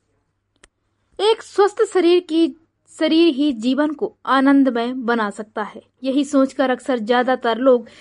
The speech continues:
घरेलू भोजन, फल, जूस, चिकन और सब्जियों का सेवन अधिक मात्रा में भी करते हैं। पर क्या इस सब के बाद भी हमारे शरीर की जरूरत पूरी हो पाती है?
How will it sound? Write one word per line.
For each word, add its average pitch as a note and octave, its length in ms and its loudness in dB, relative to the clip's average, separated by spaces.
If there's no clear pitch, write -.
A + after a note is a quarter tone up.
घरेलू E4+ 460 4
भोजन, B3+ 580 -2
फल, B3+ 380 -4
जूस, B3 440 -6
चिकन C4+ 340 -4
और C4+ 100 4
सब्जियों D4 580 -2
का C4+ 140 -4
सेवन B3+ 380 -2
अधिक B3+ 420 -8
मात्रा B3 380 -2
में A#3 180 -2
भी A3 120 -8
करते G#3+ 340 -8
हैं। - 140 -12
पर B3+ 160 -4
क्या B3 380 -2
इस - 320 -12
सब E4+ 200 -2
के C#4 140 -2
बाद A3+ 360 -2
भी - 280 -16
हमारे C#4+ 380 2
शरीर B3+ 400 -4
की B3 240 -8
जरूरत A3 640 -2
पूरी A3 240 -8
हो G#3 140 -6
पाती G#3+ 340 -6
है? - 160 -20